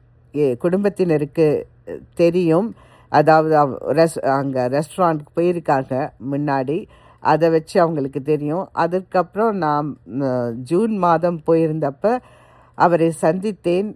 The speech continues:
அம், அப்ப அவர், அ, என்கிட்ட சொன்னார், இந்த மாதிரி, அ, தமிழ்நாட்டின் ஊடகம்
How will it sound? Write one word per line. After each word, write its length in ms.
அம், 600
அப்ப 340
அவர், 640
அ, 100
என்கிட்ட 440
சொன்னார், 600
இந்த 200
மாதிரி, 600
அ, 60
தமிழ்நாட்டின் 880
ஊடகம் 760